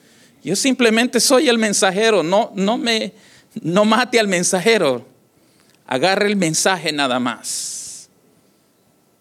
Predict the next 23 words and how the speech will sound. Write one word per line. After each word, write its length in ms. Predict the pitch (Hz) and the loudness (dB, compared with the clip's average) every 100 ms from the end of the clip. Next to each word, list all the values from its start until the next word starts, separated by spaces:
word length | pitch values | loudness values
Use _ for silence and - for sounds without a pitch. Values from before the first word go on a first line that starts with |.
| _ _ _ _ _ - | _ _ _ _ _ -6
Pero 200 | 127 135 | -2 0
detrás 440 | 131 - 180 208 | 0 0 0 0
de 100 | 202 | -2
todas 500 | 196 180 185 202 196 | -2 0 2 2 0
estas 340 | 202 - 202 - - | -2 0 -4 -4 -6
grandes 500 | 139 165 185 196 - | 0 0 0 -4 -4
cosas 300 | 196 180 151 | -4 -2 -2
y 40 | |
de 80 | 151 | -2
estas 260 | 165 185 180 | -2 -4 -2
corporaciones 800 | 175 165 160 143 - 180 185 | -4 -2 -2 -2 -2 -4 -4
se 120 | - 160 | -6 -4
mueven 480 | 156 160 165 170 160 | -2 -2 -2 -8 -8
muchos 460 | 160 185 196 185 | -8 -6 -8 -8
intereses. 960 | 180 170 156 170 185 151 - - - - _ _ _ _ _ _ _ _ _ _ _ - | -10 -6 -4 -4 -8 -14 -16 -18 -18 -20 _ _ _ _ _ _ _ _ _ _ _ -2
Y 100 | 175 | 0
está 320 | - 180 165 | 2 0 0
también 360 | 175 160 165 165 | 0 0 0 0
la 100 | 156 | 0
mano 340 | 160 170 156 | 0 0 0
del 180 | 139 139 | 0 0
enemigo 580 | 127 123 139 143 135 127 | -2 -4 -4 -4 -4 -4
envuelta. 520 | 123 120 117 - | -6 -8 -12 -14